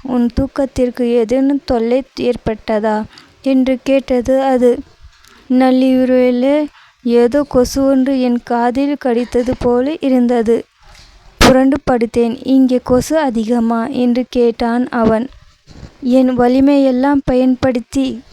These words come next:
என் வலிமையெல்லாம் பயன்படுத்தி இரும்பு தடியால் அவன் மண்டையில் ஓங்கி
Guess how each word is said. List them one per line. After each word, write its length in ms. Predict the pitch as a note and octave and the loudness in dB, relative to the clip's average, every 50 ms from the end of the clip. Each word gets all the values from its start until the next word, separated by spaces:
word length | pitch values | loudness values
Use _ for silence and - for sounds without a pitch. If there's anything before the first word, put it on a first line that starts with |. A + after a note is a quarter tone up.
| - _ _ _ _ - - - _ _ _ _ _ _ _ | -20 _ _ _ _ -20 -20 -20 _ _ _ _ _ _ _
என் 400 | - C#4+ C#4+ D4 C#4+ C4+ C#4 C4 | -2 2 4 4 4 4 4 2
வலிமையெல்லாம் 760 | D4 D4 C#4+ D4+ D4 C#4+ C#4 C#4 C#4+ D4 C#4+ C#4+ C#4+ C#4 C4+ C4 | 2 2 4 4 4 4 2 2 2 2 2 2 2 2 0 0
பயன்படுத்தி 680 | - D4 D4 C#4+ C#4+ C#4 - C#4 C4 C4+ B3 - - C4+ | 0 0 2 2 2 2 0 0 -2 -2 -4 -4 -4 -2
இரும்பு 400 | C#4 C#4+ C#4+ D4+ D4 C#4 C4+ C#4 | 0 0 2 2 2 2 2 2
தடியால் 500 | A#3+ C4+ C4+ C4 C#4 C#4 C4+ C4 C4 - B4+ A#4 | 0 0 0 2 2 0 0 0 -2 -4 -6 -4
அவன் 280 | C#4 C4 C4+ C4+ C4 C4 | -2 0 2 2 2 2
மண்டையில் 600 | C4+ C#4 C#4 C#4 C4+ C4+ C4 C4 B3+ B3+ B3 B3+ | 2 2 2 2 2 2 0 0 0 -2 0 2
ஓங்கி 380 | C4+ C#4 C#4+ C#4 C4+ C#4 - | 2 4 4 2 0 -2 -8